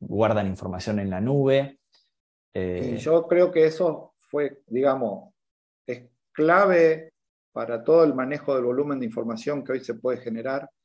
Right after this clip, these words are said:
Speaker 2: Como te decía, yo lo compré hace veinticinco años con la, o por ahí,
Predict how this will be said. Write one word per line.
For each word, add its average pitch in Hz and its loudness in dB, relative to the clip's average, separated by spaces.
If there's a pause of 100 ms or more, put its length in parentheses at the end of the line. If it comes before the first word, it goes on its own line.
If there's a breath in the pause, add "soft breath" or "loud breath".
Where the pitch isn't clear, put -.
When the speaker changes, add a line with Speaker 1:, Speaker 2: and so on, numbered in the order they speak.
(800)
Speaker 2:
Como 113 -6
te 131 -4
decía, 139 2
yo 165 2
lo 165 8
compré 147 4
hace 156 0
veinticinco 143 -6
años 175 -2
con 123 -2
la, 113 -2
o 104 -6
por 104 -4
ahí, 143 -4